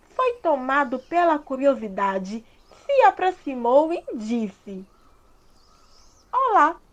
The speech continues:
o que você está fazendo aí, estirada nessa pedra?" A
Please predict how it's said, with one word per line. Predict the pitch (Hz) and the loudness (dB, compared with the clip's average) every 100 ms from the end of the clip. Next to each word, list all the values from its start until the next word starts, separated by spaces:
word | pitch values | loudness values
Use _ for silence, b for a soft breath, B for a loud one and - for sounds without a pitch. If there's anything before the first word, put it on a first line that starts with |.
| _ b b b _ - | _ b b b _ -14
o | 302 | -12
que | - 659 | -4 2
você | 539 480 339 | 2 2 -2
está | 330 - 294 | -2 -2 -4
fazendo | 294 254 240 247 220 | -2 -2 -2 -4 -4
aí, | 196 208 277 240 | -4 -4 -4 -4
estirada | 220 - 226 208 190 180 196 | -8 -10 -6 -4 -4 -4 -6
nessa | 202 - 196 | -6 -8 -14
pedra?" | - 190 175 180 185 185 _ _ _ _ _ _ _ | -8 -8 -6 -8 -12 -14 _ _ _ _ _ _ _
A | - | -14